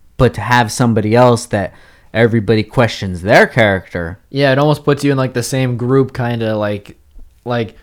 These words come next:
Speaker 2: "All right, cool. We, we, we know what each other's going through because people b-, didn't help us in a time of need," basically.
Speaker 1: Exactly,
Speaker 2: Yeah.
Speaker 1: exactly, dude. For, for him to, to put,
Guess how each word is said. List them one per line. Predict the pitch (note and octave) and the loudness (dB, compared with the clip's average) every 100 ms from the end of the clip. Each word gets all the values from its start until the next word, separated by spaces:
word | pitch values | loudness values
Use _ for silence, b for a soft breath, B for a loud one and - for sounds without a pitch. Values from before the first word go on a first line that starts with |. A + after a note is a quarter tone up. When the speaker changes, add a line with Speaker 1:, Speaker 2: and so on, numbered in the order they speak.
| b b | b b
Speaker 2:
"All | A#2+ | -2
right, | A#2 | -2
cool. | A2+ C#3 B2 | 0 0 2
We, | B2+ | 0
we, | C3 C3+ C3+ | -2 -2 0
we | B2 C3 | 0 -2
know | C3+ C#3 | 0 0
what | C3+ C3+ | 0 0
each | B2+ | -2
other's | B2+ A#2 | -2 -2
going | A#2 B2+ C3 | -2 0 -2
through | A2+ A#2+ | -4 -6
because | A#2 A#2 | -2 -4
people | G2 C3+ C3 G#2+ | -4 -2 -2 -2
b-, | A2+ | -6
didn't | A#2+ A#2+ A#2 | -4 -2 -2
help | B2 A#2+ A#2+ | 0 0 0
us | A2+ - | -2 -4
in | A#2 | -8
a | |
time | G#2 A#2+ A2 | -6 -6 -6
of | G#2+ | -6
need," | A2 A2+ G#2+ | -6 -6 -6
basically. | G2+ G2 G2 | -6 -6 -6
Speaker 1:
Exactly, | G2+ F#2+ A2+ C3+ A#2 F#2+ D#2+ | -2 0 2 0 -2 -6 -6
Speaker 2:
Yeah. | |
Speaker 1:
exactly, | D2+ F#2+ G#2 F#2 G#2 C#3+ - F#2+ | -8 -6 -4 -2 -2 -2 -4 -8
dude. | E2+ G2 G2+ | -6 -6 -6
For, | - G2+ G2+ | -4 -4 -4
for | - G2+ | -6 -6
him | A2 A#2+ A#2 | -2 -2 -2
to, | A2+ G2+ G2 F#2+ - b b b | -4 -2 -2 -4 -8 b b b
to | - | -8
put, | G2+ - A2 G#2 - | -6 0 0 0 -4